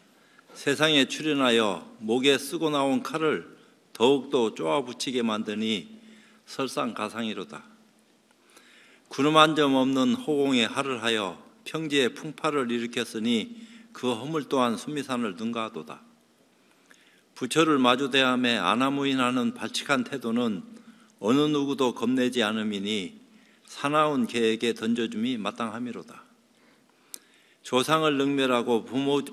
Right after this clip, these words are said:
부모조차 안중에 두지 않으니 다시는 상대하지 못할 놈이 아니겠는가? 돌. 그렇기는 하나 그림자도 만들지 않고 잽싸게 이 모든 일을 한순간에 처리해버릴 비상한 재주를 지녔으니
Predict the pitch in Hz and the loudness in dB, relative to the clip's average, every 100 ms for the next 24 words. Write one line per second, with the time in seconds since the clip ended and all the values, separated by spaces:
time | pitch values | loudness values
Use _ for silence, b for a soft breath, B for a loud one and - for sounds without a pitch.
0 | - - 123 143 143 139 - 120 123 127 | -14 -4 0 2 2 0 4 4 4 0
1 | 127 120 120 120 113 113 107 110 101 76 | 0 0 -2 2 2 2 0 -2 -2 -8
2 | B B B B B - 98 117 165 156 | B B B B B -10 -4 -2 -2 0
3 | 135 120 143 143 131 123 120 113 117 127 | -2 -2 -2 0 0 0 0 0 -2 -2
4 | 135 120 120 98 110 123 113 104 87 80 | -2 -2 -2 -2 -4 -4 -6 -8 -12 -14
5 | - - _ - - 92 80 - _ _ | -18 -20 _ -14 -6 -6 -6 -16 _ _
6 | _ _ _ b b b b b b - | _ _ _ b b b b b b 2
7 | 147 151 175 151 123 143 98 113 135 - | 2 4 2 2 2 2 2 0 -8 -6
8 | 127 143 147 139 139 127 123 123 110 113 | -2 0 2 2 2 2 0 0 0 0
9 | 110 - 110 101 80 - 120 123 160 147 | 0 -2 -2 -2 -6 -4 -4 -2 0 2
10 | 139 120 123 123 107 123 143 160 139 127 | 2 2 2 0 0 -2 -2 -2 -2 -2
11 | 110 - 151 - 170 147 139 - 143 131 | -4 -6 -10 -8 -4 -2 -2 -6 -6 -2
12 | 120 113 110 127 101 - B B B - | -2 -2 -2 -4 -4 -14 B B B -12
13 | 113 135 139 131 117 123 120 120 113 113 | -6 0 2 2 2 -2 -4 -4 -4 -2
14 | 117 107 113 107 117 95 | -2 -2 -4 -2 -2 -2